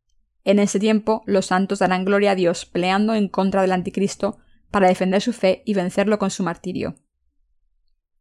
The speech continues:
Después de atravesar los primeros tres años y medio de la gran tribulación, los santos nacidos de nuevo permanecen en esta tierra hasta el tiempo de su martirio, cuando comienza la segunda parte de la tribulación.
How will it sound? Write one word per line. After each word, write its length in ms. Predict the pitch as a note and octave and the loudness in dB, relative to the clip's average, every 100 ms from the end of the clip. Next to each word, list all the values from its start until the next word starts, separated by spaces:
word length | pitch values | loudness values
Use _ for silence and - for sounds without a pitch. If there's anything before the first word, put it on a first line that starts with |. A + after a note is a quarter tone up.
| _ _ _ _ _ _ _ _ - | _ _ _ _ _ _ _ _ -4
Después 400 | G#3 - A#3 A#3 | -4 0 2 4
de 40 | |
atravesar 420 | A3+ A3 G#3+ A3+ | 6 4 4 2
los 200 | G#3 G3 | 2 2
primeros 440 | G3+ F#3+ F3+ F#3+ - | -2 -2 0 -2 -2
tres 140 | G3+ | -4
años 260 | F#3 F#3+ - | -2 -2 -2
y 40 | |
medio 420 | F3 F3 F3+ - - | -4 -2 -2 -4 -4
de 160 | F#3 | -2
la 80 | E3+ | 0
gran 240 | E3+ F#3+ | 0 0
tribulación, 600 | G3 F#3+ E3+ - F#3+ G3+ - _ _ _ _ | 0 0 0 0 -2 -4 -8 _ _ _ _
los 160 | G3 | -2
santos 300 | - G#3 G3 | 2 2 2
nacidos 380 | F#3+ F#3 G3+ F#3+ | 0 0 0 0
de 80 | G3 | 0
nuevo 360 | G3 F#3 F3+ _ | 0 0 -2 _
permanecen 540 | F#3+ F3+ F3+ F#3+ A3+ | -2 0 0 0 -2
en 80 | F#3+ | -2
esta 200 | G3+ G3 | -2 -2
tierra 420 | E3 D#3 - - _ _ _ | -4 -4 -6 -10 _ _ _
hasta 220 | G3 - | -6 0
el 100 | F3+ | 0
tiempo 300 | F#3 G#3+ G#3+ | 2 2 2
de 60 | G#3 | 0
su 160 | - F3+ | 0 -2
martirio, 540 | E3+ - D#3+ C#3 - _ _ _ _ | -2 -2 -2 -4 -6 _ _ _ _
cuando 280 | - F3+ | -2 0
comienza 400 | F3+ F3+ G#3+ G#3+ | 2 2 2 2
la 100 | A#3+ | 0
segunda 400 | - C4 G3 E3+ | 0 0 0 0
parte 300 | F#3+ G3+ - | 0 0 0
de 80 | G#3 | 0
la 100 | F#3 | 0
tribulación. 680 | F#3 F#3+ E3+ E3+ D#3+ G3+ - | 0 0 0 0 -4 -6 -10